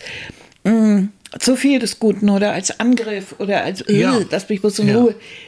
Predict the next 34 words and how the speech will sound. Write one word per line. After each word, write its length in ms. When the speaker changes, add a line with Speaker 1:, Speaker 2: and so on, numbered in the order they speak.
Speaker 1:
empfinde. 720
Speaker 2:
Ja. 100
Wobei 260
unser 220
Gehirn 360
ist, 300
mm, 540
generell 1000
eigentlich 440
ein 120
bisschen 300
veränderungsfaul. 1080
Also 240
es 160
sucht 300
schon 280
mal 200
so 60
neue 260
heran, 280
aber 200
es 200
ist 240
auch 100
sehr, 300
es 140
ist 180
ein, 180
oft 480
im 160
Energiesparmodus, 1400
um 120
das 220
mal 180